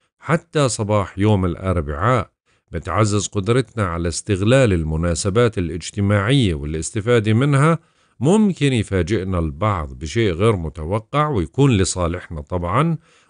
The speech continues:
وممكن يصدر منا ما هو غير متوقع تجاه البعض ويكون له نتائج إيجابية وعالية جدًا.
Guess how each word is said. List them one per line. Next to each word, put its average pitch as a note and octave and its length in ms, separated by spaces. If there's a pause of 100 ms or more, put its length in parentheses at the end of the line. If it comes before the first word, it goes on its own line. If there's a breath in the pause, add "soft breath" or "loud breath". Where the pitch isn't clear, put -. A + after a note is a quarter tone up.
وممكن E3+ 580
يصدر C#3 380
منا D3 320
ما C3 220
هو D3 260
غير E3 340
متوقع B2+ 800
تجاه G#2+ 500
البعض G#2+ 720 (100)
ويكون A2 640
له A#2 400
نتائج F2+ 680 (180)
إيجابية A#2+ 600
وعالية G2+ 560
جدًا. F2 580